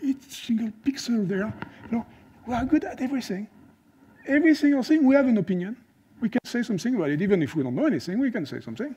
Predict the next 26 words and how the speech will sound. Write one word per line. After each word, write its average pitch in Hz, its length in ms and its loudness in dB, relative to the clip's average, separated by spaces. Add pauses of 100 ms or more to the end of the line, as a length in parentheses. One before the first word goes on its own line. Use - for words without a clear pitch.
(100)
right? 269 180 -8 (1000)
So 208 200 4
we 233 200 4
are 269 120 6
good 262 160 4
at - 100 -6
everything. 262 760 2 (1300)
And 247 200 4
what 277 160 -2
is 196 160 2
even 320 240 4
more 233 160 6
interesting, 226 420 2
it's 175 200 -2
continuous 208 800 -2
mathematically, 165 580 -2
you 143 180 2
know, 139 200 -2 (420)
uh, 147 400 -4 (560)
if 185 160 -10
you - 80 -2
take 165 240 -2
it, 160 160 -2
you 165 60 -8
know, 160 80 -6
mathematically. 165 580 0